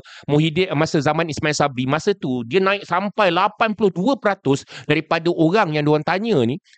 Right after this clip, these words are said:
diorang tanya, <clears throat> diorang tanya, lapan puluh dua peratus masa tu diorang dah risau pasal ekonomi, tapi benda tu dia berjaya bawa turun sampai sepuluh percentage point sebab dia dah nampak yang, apa ni, Ismail Sabri did, did something. Dan benda tu memang bukan, bukan main-main, guys. Tahun lepas,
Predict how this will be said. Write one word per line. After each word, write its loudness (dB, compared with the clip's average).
diorang 2
tanya, 0
<clears throat> 0
diorang 0
tanya, 0
lapan 0
puluh 0
dua 2
peratus -2
masa 0
tu -2
diorang 2
dah 0
risau 0
pasal -4
ekonomi, 0
tapi -4
benda 2
tu -6
dia 4
berjaya -4
bawa 0
turun 0
sampai -2
sepuluh -6
percentage -4
point 2
sebab -2
dia 0
dah 0
nampak -2
yang, -2
apa -6
ni, 0
Ismail -4
Sabri 0
did, -2
did -6
something. -6
Dan 0
benda 4
tu -8
memang 0
bukan, -4
bukan -2
main-main, -2
guys. 0
Tahun 0
lepas, -4